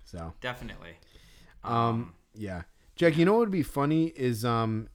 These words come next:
Speaker 1: so, so, uh, Tommy Pham, uh, yelled at, uh,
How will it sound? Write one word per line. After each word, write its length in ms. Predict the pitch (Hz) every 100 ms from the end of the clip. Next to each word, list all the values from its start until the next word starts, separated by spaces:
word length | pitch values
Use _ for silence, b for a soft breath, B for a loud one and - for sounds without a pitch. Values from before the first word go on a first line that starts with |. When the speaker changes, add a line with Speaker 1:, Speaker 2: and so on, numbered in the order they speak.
| - 113
Speaker 1:
so, 360 | 139 135 143
so, 360 | 127 143 135 131 -
uh, 160 | 131 123
Tommy 340 | 151 151 143
Pham, 540 | - 135 131 131 131 123
uh, 280 | 113 110
yelled 380 | 107 117 117 117
at, 300 | 110 104 -
uh, 440 | 104 101 98 95